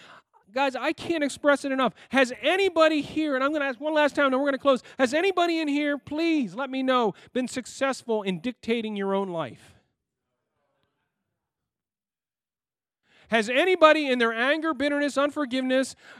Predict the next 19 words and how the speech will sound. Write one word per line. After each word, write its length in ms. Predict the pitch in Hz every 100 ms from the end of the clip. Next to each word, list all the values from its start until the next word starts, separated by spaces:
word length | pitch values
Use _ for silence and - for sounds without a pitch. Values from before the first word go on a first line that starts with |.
| _
sorrow, 1120 | 180 - - 277 330 330 302 302 294 294 294 - _
hurt, 680 | - - 330 330 320 320 - _ _
anything, 300 | 254 277 269 -
has 260 | - 226 202
it 140 | 294
done 240 | 247 277 269
you 160 | 233
any 260 | 226 269 285
good 320 | 214 285 254
in 140 | 208 220
any 220 | 262 294
way, 180 | 269 254
shape, 300 | - 262 240
or 60 |
form? 500 | - 220 160 110 101 _ _ _ _ _ _ _ _ _ _ _ _ _ _ _ _ _ _ _ _
Has 200 | 214 202
worry 440 | 196 330 381 370 349
or 180 | 285
fear 720 | 269 _ 330 330 320 330 330